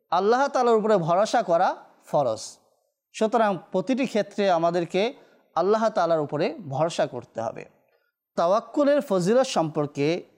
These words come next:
নবী করিম সাল্লাল্লাহু তাআলা আলাইহি ইসলাম অসংখ্য হাদিসের মধ্যে উৎসাহ প্রদান করেছেন। ভরসা করা, তাওয়াক্কুল করা এমন একটি আমল যা আল্লাহ সুবহানাহু ওয়া তাআলা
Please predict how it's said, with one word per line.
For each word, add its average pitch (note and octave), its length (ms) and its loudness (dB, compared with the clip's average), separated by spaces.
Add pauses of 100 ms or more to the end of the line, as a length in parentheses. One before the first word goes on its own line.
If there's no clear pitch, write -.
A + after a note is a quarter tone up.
(100)
নবী D#3+ 400 2
করিম G3+ 400 0
সাল্লাল্লাহু E3+ 680 0
তাআলা D3+ 720 2
আলাইহি D#3+ 320 0
ইসলাম C3+ 480 -2 (880)
অসংখ্য A3+ 520 0
হাদিসের E3 520 0
মধ্যে C#3 440 -2 (640)
উৎসাহ A3 420 0
প্রদান B2 360 -2
করেছেন। - 460 -12 (460)
ভরসা C4 440 0
করা, A#3 340 2
তাওয়াক্কুল G3+ 560 0
করা F#3 320 2 (100)
এমন G3+ 300 2
একটি G#3 320 -2
আমল C#3 360 0 (540)
যা G3 200 0
আল্লাহ F#3 320 0
সুবহানাহু F3 680 -2
ওয়া D3 120 2
তাআলা C#3+ 500 0